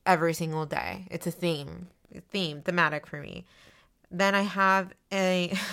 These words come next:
<laughs> this is just a fun one, a disturbing amount of trust in depressed robots. Um, and that may sound, like, totally obscure. That is exactly, that is exactly to a T what's happening in Hitchhiker's Guide to the Galaxy.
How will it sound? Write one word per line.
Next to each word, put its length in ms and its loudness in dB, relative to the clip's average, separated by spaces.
<laughs> 340 -6
this 240 -10
is 140 -8
just 240 -10
a 20 -16
fun 280 -4
one, 200 -4
a 60 0
disturbing 500 2
amount 380 0
of 120 -4
trust 640 -4
in 380 -2
depressed 460 -2
robots. 600 0
Um, 480 2
and 200 0
that 160 0
may 240 -2
sound, 480 -2
like, 260 -6
totally 500 2
obscure. 760 -2
That 140 8
is 120 2
exactly, 1120 0
that 120 2
is 140 0
exactly 540 -2
to 140 -8
a 40 -6
T 420 -12
what's 180 -6
happening 360 -6
in 80 -6
Hitchhiker's 400 -10
Guide 200 -8
to 80 -12
the 60 -10
Galaxy. 540 -4